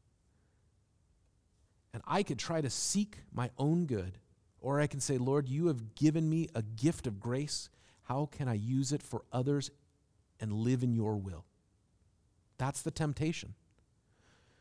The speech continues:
The third temptation is to find a shortcut. What is it that the devil says? He says, hey, it says he took him up to a high place.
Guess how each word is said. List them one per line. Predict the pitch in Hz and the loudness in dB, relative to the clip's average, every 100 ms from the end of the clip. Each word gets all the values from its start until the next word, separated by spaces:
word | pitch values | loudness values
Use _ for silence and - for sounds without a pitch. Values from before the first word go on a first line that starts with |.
| _ | _
The | 156 | 0
third | 147 208 254 262 | 6 10 10 8
temptation | 180 165 - 139 135 170 190 | 4 4 4 2 2 0 0
is | 165 160 | 2 6
to | 180 | 4
find | - 208 214 240 214 | 8 10 10 8 4
a | 165 | 2
shortcut. | - 208 220 - 110 - - - - - | 4 4 4 2 -2 -4 -16 -20 -20 0
What | 156 226 | 6 6
is | 233 | 6
it | 226 | 6
that | 208 180 | 4 4
the | |
devil | 170 180 180 208 - - | 6 6 6 2 -2 -6
says? | - 262 190 | 2 4 4
He | 175 | 4
says, | 165 202 160 | 4 4 4
hey, | 208 214 135 139 - | 4 4 2 -6 -6
it | 131 | -2
says | 180 156 | 0 2
he | |
took | 139 190 202 | 0 0 2
him | 202 | 2
up | 170 | 2
to | 156 | 0
a | 113 | 2
high | 131 | 0
place. | 113 - 214 254 - | 0 2 2 2 0